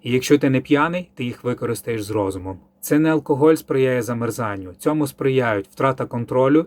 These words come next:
ейфорія, сон. Людина перестає рухатися, не реагує, не шукає, як справді зігрітися.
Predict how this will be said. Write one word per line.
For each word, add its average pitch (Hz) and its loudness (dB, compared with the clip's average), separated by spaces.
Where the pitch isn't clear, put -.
ейфорія, 120 -6
сон. 98 -10
Людина 165 4
перестає 151 4
рухатися, 117 -2
не 120 -2
реагує, 135 0
не 120 -2
шукає, 131 0
як 127 0
справді 110 -4
зігрітися. 104 -6